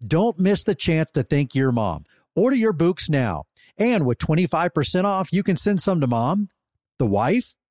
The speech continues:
aunt, hey, even your grandma. Go to Bouqs dot com and use promo code Chris for twenty-five percent off. That's B O U Q S dot com, promo code Chris. Bouqs dot com and use promo code Chris.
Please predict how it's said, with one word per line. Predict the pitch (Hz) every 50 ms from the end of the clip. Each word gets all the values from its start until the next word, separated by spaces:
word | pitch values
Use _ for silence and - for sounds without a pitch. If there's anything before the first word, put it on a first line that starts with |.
| _ _
aunt, | - 139 147 170 214 240 - - - _ _ _
hey, | - 269 285 240 139 98 - _ _
even | 220 247 262 262
your | 269
grandma. | 208 294 285 285 262 208 170 135 98 85 - _ _ _ _ _ _ - - - 123
Go | 120 147 143 -
to | 220 156
Bouqs | 117 127 190 247 226 - -
dot | - 233 226 208 147
com | - 185 190 196 196 180
and | 170 156
use | 151 156 160 -
promo | - - - - 196 220 208 214 208 170
code | - - 196 190 170 139
Chris | - - 180 147 110 - -
for | - - 104
twenty-five | - - - 143 147 185 190 - - 131 139 160 -
percent | - 165 - - 170 156 143
off. | 127 101 92 -
That's | - 143 131 131 - - - - - - - -
B | 107 160 208 240 254 226 -
O | 156 151 143 135
U | 131 117 120 151 190 220 226 -
Q | - - 170 151 131 123 -
S | 165 175 185 185 -
dot | - 107 139 143 165 214 196 -
com, | - 202 180 156 160 160
promo | 143 - 147 151 170 190 175
code | - - 160 160 165 170 143 - _ _ _ _
Chris. | - - 180 135 90 - - - - - _ _ _ _ _ _ _ -
Bouqs | 107 196 247 208 156 - - -
dot | 233 233 220 190
com | - - 185 190 196 196 180
and | 165 156
use | 156 156 156 123
promo | - - - 185 208 214 208 214 202 -
code | - 196 196 190 160 -
Chris. | _ - - 110 78 - - - - -